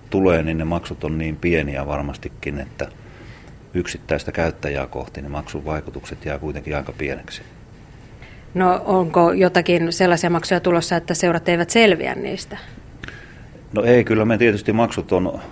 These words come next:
Speaker 1: on aina herättää keskustelua ja muistan silloin, kun liikuntapaikkamaksut Lappeenrannassa otettiin yhdeksänkymmentäluvun muuten laman yhteydessä silloinkin, niin silloinhan paljon keskusteltiin siitä, että mitä vaikutusta niillä voi olla urheiluseurojen toimintaan, niin tuntuu, että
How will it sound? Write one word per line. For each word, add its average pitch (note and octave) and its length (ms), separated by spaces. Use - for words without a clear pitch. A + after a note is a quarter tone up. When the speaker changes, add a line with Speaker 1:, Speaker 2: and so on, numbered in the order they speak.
Speaker 1:
on G2+ 180
aina G2 320
herättää E2+ 440
keskustelua D#2+ 760
ja D#2 280
muistan E2+ 360
silloin, F2 260
kun D#2+ 160
liikuntapaikkamaksut E2+ 1000
Lappeenrannassa E2+ 540
otettiin E2 520
yhdeksänkymmentäluvun D#2+ 640
muuten F2 320
laman F#2+ 440
yhteydessä D#2 520
silloinkin, D2+ 580
niin D2 100
silloinhan D#2 300
paljon E2 260
keskusteltiin D2+ 640
siitä, D#2 260
että D2+ 180
mitä D2+ 260
vaikutusta D2 540
niillä C#2 260
voi D2 180
olla C#2+ 200
urheiluseurojen C#2+ 800
toimintaan, D2 640
niin D2 120
tuntuu, C#2+ 360
että - 240